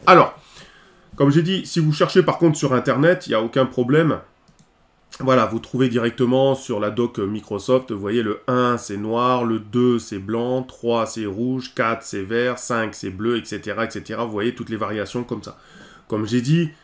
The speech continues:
c'est une première méthode, on verra que je peux faire de méthodes beaucoup plus, euh, intéressantes. Et vous voyez que ici c'est marqué qu'on va pouvoir, euh, justement mettre border pour la couleur de la bordure, font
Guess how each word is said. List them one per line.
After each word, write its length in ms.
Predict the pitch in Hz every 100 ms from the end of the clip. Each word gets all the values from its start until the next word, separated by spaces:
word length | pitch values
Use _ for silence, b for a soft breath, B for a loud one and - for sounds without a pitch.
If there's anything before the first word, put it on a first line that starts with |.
| b b b
c'est 140 | - 120
une 100 | 117
première 340 | 127 127 123
méthode, 400 | 127 117 143 151
on 80 | 113
verra 300 | 110 110 135
que 180 | 131 110
je 80 |
peux 200 | 107 110
faire 280 | 95 120 120
de 80 | 113
méthodes 360 | 104 101 123 110
beaucoup 500 | 107 104 139 139 143
plus, 360 | - 135 135
euh, 280 | 101 95 101
intéressantes. 520 | 113 123 113 95 - -
Et 60 | 123
vous 40 |
voyez 220 | 135 165
que 240 | 165 156 170
ici 220 | 151 185
c'est 140 | 151
marqué 500 | 135 117 - 180 185 B B B B B B B
qu'on 140 | 143
va 140 | 139 147
pouvoir, 600 | 151 131 151 151 - -
euh, 160 | 117 110 -
justement 800 | 104 95 160 151 139 127 151 160
mettre 340 | 135 135 131 -
border 600 | 110 123 147 123 151 151 127 - _
pour 220 | - 113 _ -
la 120 | 113
couleur 380 | 113 120 113 104
de 80 | 104
la 120 | 95
bordure, 440 | 98 101 113 151 151
font 380 | - 165 165